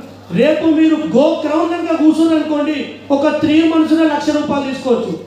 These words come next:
ఎందుకంటే అక్కడ భీభత్సమైన నాలెడ్జ్ అనేది ఉంటుంది. అక్కడ ప్రతి ఒక్క లీడర్స్ వస్తారు, వాళ్ళ మోటివేషన్ కనుక విన్నామనుకోండి, హండ్రెడ్ పర్సెంట్ మనం లక్షల ఇన్‌కమ్ తీసుకోవచ్చు. ఇక్కడ చూడండి, ఒక డ్రైవర్ నుంచి, ఒక ప్రొఫెషనల్ నుంచి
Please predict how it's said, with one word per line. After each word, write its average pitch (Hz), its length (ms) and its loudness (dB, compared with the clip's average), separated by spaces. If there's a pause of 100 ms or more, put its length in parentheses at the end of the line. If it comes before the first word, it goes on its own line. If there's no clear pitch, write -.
(160)
ఎందుకంటే 311 420 2
అక్కడ 302 320 -2
భీభత్సమైన 302 580 0
నాలెడ్జ్ 262 420 -4
అనేది 254 220 -2
ఉంటుంది. - 220 -4 (440)
అక్కడ 294 340 0
ప్రతి 285 260 -2
ఒక్క 311 240 0
లీడర్స్ 294 640 -2
వస్తారు, 254 360 -4 (320)
వాళ్ళ 277 360 0
మోటివేషన్ 320 800 0
కనుక 302 280 -4
విన్నామనుకోండి, 277 920 -2 (280)
హండ్రెడ్ 311 460 2
పర్సెంట్ 320 300 2
మనం 294 280 0
లక్షల 254 320 0
ఇన్‌కమ్ 285 400 -2
తీసుకోవచ్చు. 233 460 -4 (640)
ఇక్కడ 285 320 2
చూడండి, 320 600 -2 (420)
ఒక - 120 -2 (160)
డ్రైవర్ 330 520 2
నుంచి, 302 300 2 (420)
ఒక 277 80 0 (160)
ప్రొఫెషనల్ 320 600 2
నుంచి 285 180 0